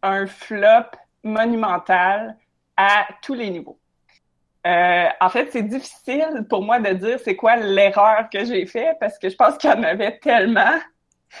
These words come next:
que, euh, euh, ça a vraiment pas bien été, en fait. Ça a été pas plaisant pour moi, ni pour les joueurs,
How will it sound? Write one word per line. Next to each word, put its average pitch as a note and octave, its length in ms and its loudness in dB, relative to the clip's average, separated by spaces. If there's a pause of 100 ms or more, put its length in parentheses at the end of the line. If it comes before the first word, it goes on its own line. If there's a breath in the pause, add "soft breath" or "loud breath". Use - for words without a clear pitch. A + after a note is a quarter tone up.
(260 loud breath)
que, A#3+ 60 -2
euh, F#3 1080 4 (180)
euh, E3+ 680 -4 (680)
ça - 160 0
a F3+ 80 4
vraiment A3 300 -2
pas A3+ 120 0
bien G#3 200 -6
été, G3 380 -10 (120)
en F#3 100 -4
fait. - 200 -8 (1120)
Ça G#3 120 -2
a F#3+ 40 4
été G#3 160 -4
pas C4 160 2
plaisant A3+ 420 0
pour A3+ 180 -2
moi, G#3+ 280 0 (160)
ni A#3 180 -4
pour C4+ 160 -8
les G3 140 -6
joueurs, G3+ 420 0